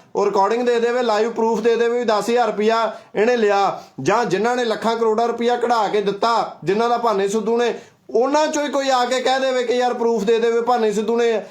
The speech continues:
ਸਾਡੇ ਤੋਂ ਯਾਰ ਹਿੱਸਾ ਲਿਆ, ਉਹਨਾਂ ਚੋਂ ਕੋਈ ਆ ਕੇ ਪ੍ਰੂਫ ਦੇ ਦੇਵੇ ਕਿ ਭਾਨੇ ਸਿੱਧੂ ਨੇ ਹਿੱਸੇਦਾਰੀ ਲਈ, ਤਾਂ ਯਾਰ ਅਸੀਂ, ਅਸੀਂ ਬੋਲਣੋਂ ਹੀ ਹਟ ਜਾਾਂਗੇ ਭਾਨੇ ਸਿੱਧੂ ਦੇ ਹੱਕ 'ਚ,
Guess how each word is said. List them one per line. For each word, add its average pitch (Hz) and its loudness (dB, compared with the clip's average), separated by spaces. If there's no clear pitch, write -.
ਸਾਡੇ 196 0
ਤੋਂ 220 0
ਯਾਰ 214 2
ਹਿੱਸਾ 175 0
ਲਿਆ, 147 -2
ਉਹਨਾਂ 254 2
ਚੋਂ 294 -4
ਕੋਈ 285 0
ਆ 262 2
ਕੇ 254 -2
ਪ੍ਰੂਫ 240 0
ਦੇ 233 0
ਦੇਵੇ 240 0
ਕਿ 247 -2
ਭਾਨੇ 226 0
ਸਿੱਧੂ 220 -2
ਨੇ 233 2
ਹਿੱਸੇਦਾਰੀ 175 -2
ਲਈ, 135 -2
ਤਾਂ 247 2
ਯਾਰ 254 0
ਅਸੀਂ, 233 -2
ਅਸੀਂ 240 -2
ਬੋਲਣੋਂ 226 0
ਹੀ 240 0
ਹਟ 208 0
ਜਾਾਂਗੇ 202 0
ਭਾਨੇ 185 0
ਸਿੱਧੂ 170 -2
ਦੇ 170 0
ਹੱਕ 156 -4
'ਚ, - -18